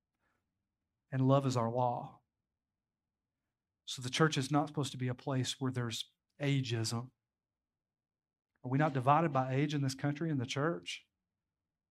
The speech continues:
Most churches are one or the other. It's full of gray hairs. Y'all know what I'm saying? Like, it's all gray-headed people, and there's no young people, and they don't want anything to do with them. Or on the, conversely, on the other side of that, a lot of churches are,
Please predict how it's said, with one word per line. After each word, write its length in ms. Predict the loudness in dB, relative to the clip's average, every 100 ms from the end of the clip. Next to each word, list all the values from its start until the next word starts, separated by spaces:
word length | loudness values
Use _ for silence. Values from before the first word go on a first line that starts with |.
| _
Most 260 | 0 0 2
churches 380 | 0 2 0 -2
are 60 |
one 220 | 0 0
or 80 | 2
the 160 | 2 0
other. 360 | 0 0 -4 -8
It's 100 | -10
full 240 | -6 -2 -2
of 80 |
gray 240 | 2 2 4
hairs. 560 | 2 2 0 -2 -8 -2
Y'all 160 | 0
know 60 | 4
what 80 | 2
I'm 60 |
saying? 400 | 2 2 2 2
Like, 180 | 0 0
it's 140 | 0
all 300 | 2 4 2 -4 -18 -14
gray-headed 520 | 0 4 6 4 2 0
people, 340 | -2 -2 -2
and 100 | -2
there's 200 | -2 -2
no 260 | 0 0 2
young 280 | 0 0
people, 380 | -2 -6 -4 -4
and 80 | -2
they 100 | 0
don't 120 | 0
want 140 | 0 0
anything 280 | 0 -4 -4
to 60 |
do 160 | -2 -2
with 200 | -2 -6
them. 120 | -10 -18 _ _ _ _ _ _ _ _ _ _ _
Or 380 | 0 2 2 -2 -14 _
on 200 | -8 -4
the, 80 | -4
conversely, 580 | -4 0 2 2 2 2
on 100 | 4
the 80 | 2
other 160 | 2
side 300 | 0 0 2
of 100 | 0
that, 280 | 0 0 -2
a 40 |
lot 280 | -4 -2 -2
of 80 | -2
churches 500 | -2 -4 -4 -4 -2
are, 160 | -4